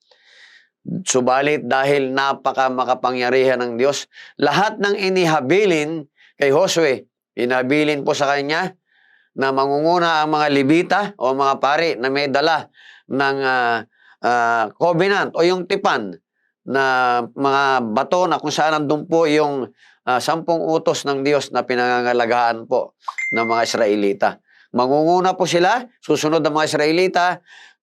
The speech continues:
tahimik po sila sa loob ng pitong araw po nila gagawin ang pag-ikot na wala pong mag-iingay.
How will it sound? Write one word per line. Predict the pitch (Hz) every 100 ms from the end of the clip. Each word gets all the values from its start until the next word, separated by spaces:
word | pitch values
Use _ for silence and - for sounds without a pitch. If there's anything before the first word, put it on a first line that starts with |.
| _ _
tahimik | 170 214 254 269 247
po | 254
sila | 220 233 233 143 - _ _
sa | 165
loob | 160 202 196
ng | 185 180
pitong | 190 190 180
araw | 180 202 214 208
po | 208
nila | 202 214
gagawin | 190 196 190 214 214
ang | 170
pag-ikot | 156 160 185 202 185 165 143
na |
wala | 151 156 170 165
pong | 170 165
mag-iingay. | 160 147 147 165 151 156 127 87